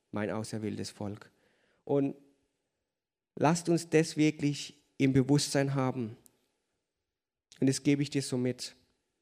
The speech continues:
dass du das nicht loslässt in all diesen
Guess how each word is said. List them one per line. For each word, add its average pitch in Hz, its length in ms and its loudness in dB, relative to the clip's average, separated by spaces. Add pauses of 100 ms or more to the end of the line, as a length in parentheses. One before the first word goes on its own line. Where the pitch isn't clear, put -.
(2750)
dass 120 140 -6
du 131 80 -8
das 127 160 -4
nicht 117 120 -10
loslässt 110 600 -8 (600)
in 107 100 -6
all 120 200 -2
diesen 117 280 -8